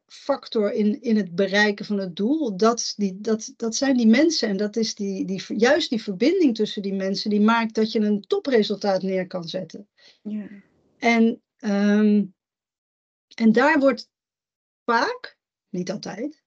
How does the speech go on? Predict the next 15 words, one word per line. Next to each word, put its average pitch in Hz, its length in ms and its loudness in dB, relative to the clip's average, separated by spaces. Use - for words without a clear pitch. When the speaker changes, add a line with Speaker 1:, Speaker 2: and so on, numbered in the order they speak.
Speaker 1:
te 240 160 2
weinig 285 520 4
tijd 254 400 0
en 226 200 -4
aandacht 254 420 0
aan 180 200 -10
gegeven. 175 640 -14
Speaker 2:
Ja, 196 360 -10
zeker. - 440 -18
Speaker 1:
En 240 180 2
daar, 262 420 6
ja, 269 220 0
daar 214 200 0
valt 247 320 -4
meer 233 380 2